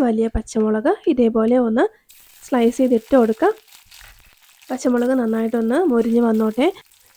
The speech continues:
അതിനുശേഷം ഇതിലേക്ക് നമുക്ക് അത്യാവശ്യം വലിപ്പമുള്ള ഒരു സവാള ദാ ഇതേപോലെ ചെറുതായിട്ടൊന്ന്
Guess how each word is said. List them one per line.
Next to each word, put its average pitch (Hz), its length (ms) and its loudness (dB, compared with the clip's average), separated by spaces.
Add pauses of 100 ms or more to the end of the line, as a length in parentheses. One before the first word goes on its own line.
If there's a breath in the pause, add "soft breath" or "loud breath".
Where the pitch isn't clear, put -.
(120)
അതിനുശേഷം 330 540 4
ഇതിലേക്ക് 226 400 -2
നമുക്ക് 233 320 0
അത്യാവശ്യം 254 420 2
വലിപ്പമുള്ള 240 480 0 (160)
ഒരു 415 200 6
സവാള 226 340 -2 (540 soft breath)
ദാ 247 60 0 (180)
ഇതേപോലെ 240 480 4
ചെറുതായിട്ടൊന്ന് 254 680 2